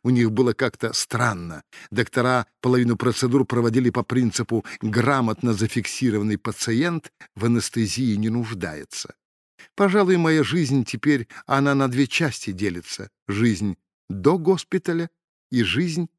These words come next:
после него. "И какая из этих частей интереснее?" поинтересовалась Таня. "Вторая, по сумме показателей, интереснее.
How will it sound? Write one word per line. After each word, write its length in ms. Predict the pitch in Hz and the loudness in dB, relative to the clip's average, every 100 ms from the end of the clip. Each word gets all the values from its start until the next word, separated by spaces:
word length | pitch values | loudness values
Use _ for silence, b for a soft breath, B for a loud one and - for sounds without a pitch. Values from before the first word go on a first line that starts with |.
| _ | _
после 560 | - 107 101 - 92 87 _ | -2 0 0 -4 -8 -10 _
него. 420 | 104 98 90 82 _ _ _ _ _ _ _ _ _ _ _ _ | -6 -4 -6 -10 _ _ _ _ _ _ _ _ _ _ _ _
"И 100 | 165 | -6
какая 460 | - 117 139 113 104 - | -4 -2 0 0 -2 -2
из 180 | 127 104 | -2 -2
этих 280 | 98 101 - | -4 -8 -8
частей 600 | - 101 - 107 95 - b - | -8 -8 -6 -6 -6 -8 b -10
интереснее?" 880 | 117 92 117 90 87 - 110 139 - _ _ _ - | -8 -4 -4 -4 -6 -8 -8 -10 -12 _ _ _ -2
поинтересовалась 840 | 123 113 123 117 127 127 120 - | 0 0 -4 -4 -6 -6 -6 -10
Таня. 320 | - 110 110 - _ _ _ _ _ _ | -12 -10 -12 -16 _ _ _ _ _ _
"Вторая, 640 | - - 247 185 107 92 95 _ _ - | -20 -2 2 2 2 -4 -8 _ _ -4
по 100 | 120 | -2
сумме 340 | - 131 98 85 | 2 2 2 -4
показателей, 760 | 101 110 107 208 220 202 196 _ _ _ _ _ | -6 -4 -2 -2 0 -2 -4 _ _ _ _ _
интереснее. 880 | 170 214 - 92 90 90 - 92 101 | -2 0 0 -4 -4 -6 -8 -10 -14